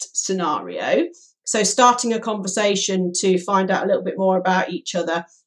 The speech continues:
and then going into kind of the business stuff, would be friendship, would be respect, and would be a possible future partnership. So same, you know, same desired outcome,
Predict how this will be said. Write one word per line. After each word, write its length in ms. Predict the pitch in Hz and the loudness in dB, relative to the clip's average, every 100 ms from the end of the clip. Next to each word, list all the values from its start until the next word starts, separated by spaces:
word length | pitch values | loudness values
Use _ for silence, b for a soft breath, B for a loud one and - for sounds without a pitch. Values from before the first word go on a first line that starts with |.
| _ _ | _ _
and 220 | 294 339 330 | 0 2 4
then 300 | 349 320 262 | 4 4 4
going 280 | 196 185 | 4 2
into 260 | 180 180 - | 0 -2 -6
kind 220 | - 170 | -6 -4
of 80 | 151 | -6
the 80 | 170 | -4
business 400 | 175 165 151 - | -4 -2 -6 -6
stuff, 320 | - - - - - | -6 -8 -10 -14 -4
would 280 | 233 254 - | -2 0 -2
be 440 | 240 240 233 233 b b b b _ - | 0 2 2 0 b b b b _ -10
friendship, 800 | - 285 285 277 - 285 - B B - | 0 4 6 4 4 2 0 B B -8
would 220 | 220 214 | -6 -4
be 100 | 214 | -6
respect, 880 | 196 196 - - 240 240 - - - - _ _ - | -2 -2 -2 2 4 2 -2 -10 -10 -12 _ _ 2
and 240 | 262 269 | 4 6
would 220 | 285 247 | 4 2
be 160 | 269 262 | 2 2
a 100 | 254 - | 2 0
possible 400 | 254 254 240 240 | -2 -2 -4 -6
future 440 | 233 247 - - - | -4 -6 -6 -10 -8
partnership. 600 | 277 302 - - - - - _ _ _ _ _ | -4 -4 -4 -10 -8 -10 -14 _ _ _ _ _
So 340 | - - 240 233 | -4 2 4 4
same, 1000 | - - 262 285 302 302 269 247 220 240 _ _ _ _ - | 2 2 4 6 4 4 2 0 -4 -10 _ _ _ _ -2
you 60 | |
know, 100 | 190 | 0
same 520 | 190 - 262 262 247 185 196 | 0 2 4 6 4 0 -6
desired 540 | 214 196 233 311 220 | -2 2 4 4 2
outcome, 640 | 147 143 - - 131 226 | 0 -8 -12 -12 -8 -8